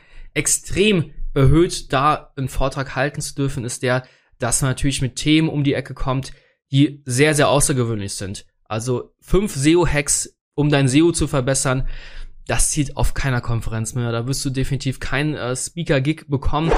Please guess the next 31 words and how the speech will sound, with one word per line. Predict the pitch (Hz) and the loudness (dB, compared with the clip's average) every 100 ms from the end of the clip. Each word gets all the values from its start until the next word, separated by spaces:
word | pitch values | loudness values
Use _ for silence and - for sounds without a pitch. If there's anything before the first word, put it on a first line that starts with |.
| - - - - | 0 -6 -12 -4
Ja, | 135 | 0
um | 139 | 0
die | 143 160 | 0 -4
Chancen | - - 143 165 - | -4 -4 -2 -2 -6
zu | 180 165 | -4 0
erhöhen, | 139 156 175 | 0 0 0
da | 156 | 0
einen | 135 147 | -2 -4
Speaker-Gig | - 196 196 170 147 - 135 123 175 - - | -8 -10 -6 -4 -4 -4 -4 -2 -2 -4 -6
zu | - | -2
erhalten, | 131 131 143 160 160 143 | -2 0 -2 -2 -4 -6
ist | 135 - | -6 -4
der, | 143 139 139 | -2 0 0
dass | 120 127 - - _ | -4 -4 -4 -6 _
man | 127 135 | -2 -2
natürlich | 131 - 139 - | -2 -2 -2 -2
mit | 139 131 | -4 -2
relativ | 131 143 143 - | -2 -2 -2 -6
außergewöhnlichen, | - 156 - 151 139 139 143 143 135 143 135 | -6 -4 -2 0 0 0 0 0 -2 -2 -4
äh, | - 131 | -4 -8
Themenideen | - 147 143 - 127 123 131 139 135 135 - | -4 -2 -2 -2 -6 -2 0 2 0 -2 -6
auf | 117 135 | -8 -6
jeden | 127 | -4
Fall | 131 | -4
sich | 131 - | -6 -6
bewerben | 131 123 120 143 | -4 -2 0 0
sollte. | 127 123 127 131 123 | -2 -2 -2 -2 -4
Am | - 123 | -4 -4
besten | 127 - 135 | -4 -6 -8
auch | 107 - | -8 -6
mit | 135 123 | -6 -8